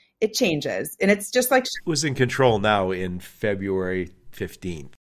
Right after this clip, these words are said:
Speaker 1: So right now, companies are in control, and that's really apparent from all these layoffs that we've seen, that there are now more unemployed people than there are jobs.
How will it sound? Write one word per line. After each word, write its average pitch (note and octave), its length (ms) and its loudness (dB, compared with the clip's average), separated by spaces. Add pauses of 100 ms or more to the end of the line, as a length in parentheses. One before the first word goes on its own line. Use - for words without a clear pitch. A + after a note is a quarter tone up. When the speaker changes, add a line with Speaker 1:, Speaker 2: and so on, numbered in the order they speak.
Speaker 1:
So D4+ 360 4
right D4 340 2
now, A#3+ 420 8
companies A#3 720 -4
are C3+ 160 2
in B2 140 -4
control, D3 760 0
and F3+ 240 -2
that's G3 380 2
really G#3 380 0
apparent E3+ 580 -2
from F3 120 -4
all D#3 120 4
these D#3 220 -2
layoffs C#3 480 0
that C#3+ 140 0
we've D3 180 -4
seen, C3+ 460 -4
that D3 180 -2
there D3+ 140 6
are D3 140 6
now D3+ 600 4 (100)
more E3+ 500 2
unemployed E3 600 0
people F3+ 380 0
than E3+ 180 0
there D3+ 140 2
are D3 160 4
jobs. D#3 680 0